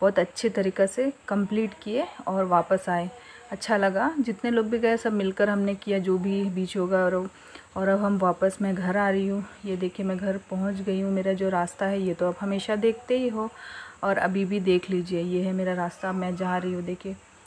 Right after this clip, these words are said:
समुंदर में नहाकर देखिएगा, इसमें काली हो गई। <laughs> वैसे समुंदर में नहाना मुझे बहुत पसंद है,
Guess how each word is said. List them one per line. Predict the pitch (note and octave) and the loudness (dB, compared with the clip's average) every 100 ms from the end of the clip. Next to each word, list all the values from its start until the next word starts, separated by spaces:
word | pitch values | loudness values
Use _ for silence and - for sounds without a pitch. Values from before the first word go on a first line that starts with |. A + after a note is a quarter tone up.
| - - - | -20 -20 -8
समुंदर | - G3 G3 G3+ | -2 2 2 2
में | G#3 | 2
नहाकर | G3 F#3+ F#3 G3+ | 2 2 2 2
देखिएगा, | F3+ F3+ G3 | 2 0 2
इसमें | G3 G#3+ G3+ | 2 0 -2
काली | G3+ F#3 F#3 | 0 0 0
हो | G3 F#3 | -2 -2
गई। | F#3+ G3 G3 - - - - - - - - - - - | -4 -6 -8 -20 -20 -20 -20 -20 -20 -20 -20 -14 -6 4
<laughs> | C4 - C4 - E4 - A4+ G4+ - D5+ - - - G4+ F#4+ E4+ - - | 4 6 2 0 -12 -6 -6 -6 -8 -6 -4 -6 -6 -6 -6 -8 -12 -2
वैसे | A#3+ A#3+ A#3+ | 0 0 2
समुंदर | A#3 A3+ A3+ A#3 | 4 4 4 4
में | A#3+ | 4
नहाना | A3 G#3 A3+ | 2 2 2
मुझे | G#3+ | 2
बहुत | G#3 F#3+ F#3 | 0 -2 -2
पसंद | F#3 F3 G#3 F#3+ | -4 -2 0 0
है, | A#3 | -2